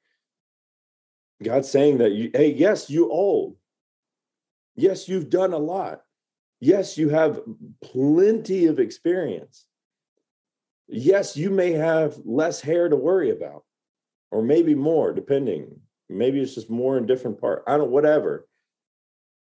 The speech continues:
But it's just like, Hey, I don't care what you think. I got more for you. There's land to be conquered. There's enemies to fight.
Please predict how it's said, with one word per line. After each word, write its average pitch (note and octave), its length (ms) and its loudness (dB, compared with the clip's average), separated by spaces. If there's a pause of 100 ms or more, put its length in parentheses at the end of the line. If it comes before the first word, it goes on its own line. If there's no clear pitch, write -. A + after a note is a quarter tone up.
(120)
But C3+ 120 4
it's C#3+ 260 2
just D3+ 300 0
like, A#2 220 2
Hey, C#3+ 460 -2 (340)
I D3 120 0
don't F3+ 200 -2
care F3+ 320 2
what B2+ 380 2
you F3+ 380 -2
think. E2 500 -4 (1040)
I D3 140 0
got C#3+ 280 2
more C3 280 6
for E3+ 360 2
you. E2 340 -6 (120)
There's D#3+ 300 2
land D3+ 460 0
to C3 80 -8
be A2+ 120 -6
conquered. D3+ 680 -4 (220)
There's E3 280 4
enemies D#3+ 460 2
to A2 100 -2
fight. D#3 420 -2